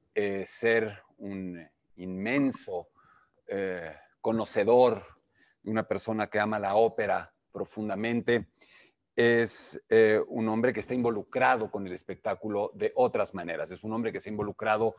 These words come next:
con el espectáculo operístico a través de la elaboración de un libreto como tal, a partir de una de sus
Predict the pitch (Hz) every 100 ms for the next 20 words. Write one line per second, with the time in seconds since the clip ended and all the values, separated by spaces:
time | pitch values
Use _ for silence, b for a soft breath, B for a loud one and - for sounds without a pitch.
0 | b b - 120 113 - 107 - 143 143
1 | 139 127 - 104 87 107 127 - - 131
2 | 131 131 b b 92 107 - 110 110 143
3 | 160 - - 107 110 110 107 107 117 117
4 | - 95 92 90 - 135 165 156 113 107
5 | 104 95 101 101 107 98 95 107 123 110
6 | - - 104 98 92 90 - 85 -